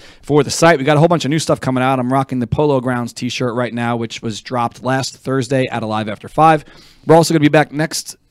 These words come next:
Thursday, July eleventh. So that's gonna be a fun time. If you're in the area, some people actually drove out from New Hyde Park. Uh,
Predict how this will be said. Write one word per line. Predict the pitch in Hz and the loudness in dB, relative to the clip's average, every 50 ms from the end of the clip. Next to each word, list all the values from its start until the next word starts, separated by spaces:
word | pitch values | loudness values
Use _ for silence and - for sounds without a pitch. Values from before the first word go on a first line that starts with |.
| _ _ _ | _ _ _
Thursday, | _ _ - 131 123 120 110 117 120 123 147 | _ _ -2 -2 0 -2 -2 -2 -2 -2 -2
July | 123 123 120 120 123 123 | -2 -2 0 2 2 2
eleventh. | 120 120 160 196 160 113 95 - - - | 0 0 0 0 0 -2 -4 -10 -12 -8
So | - - 139 131 127 120 113 - - - - - - - _ - | 0 2 4 6 6 4 2 -2 -10 -20 -20 -20 -20 -20 _ -2
that's | 139 135 | -2 0
gonna | - 139 135 | 0 2 2
be | 135 | 2
a | 135 - | 2 4
fun | - 143 135 | 2 2 2
time. | 127 151 147 147 143 | 2 2 2 2 2
If | 120 113 | 0 0
you're | 147 170 | 0 0
in | 185 175 | 2 2
the | 160 156 | 4 4
area, | 160 165 160 139 135 127 123 | 4 4 4 2 2 0 -2
some | - - 202 | -2 0 0
people | 262 262 - | 0 0 0
actually | 233 - - 202 | -2 -4 -6 -8
drove | 147 123 151 156 151 156 | -4 0 0 0 2 2
out | 160 160 - | 0 -2 -2
from | - 143 127 123 | -4 -6 -6 -6
New | 131 156 180 170 | -4 -4 -4 -4
Hyde | 160 156 127 - | -4 -6 -8 -8
Park. | - - 165 127 95 - - - - - | -4 -4 -4 -4 -4 -8 -16 -20 -14 -10
Uh, | 127 117 113 113 113 113 113 113 113 110 110 110 110 | -6 -6 -4 -4 -4 -4 -6 -6 -6 -6 -8 -8 -10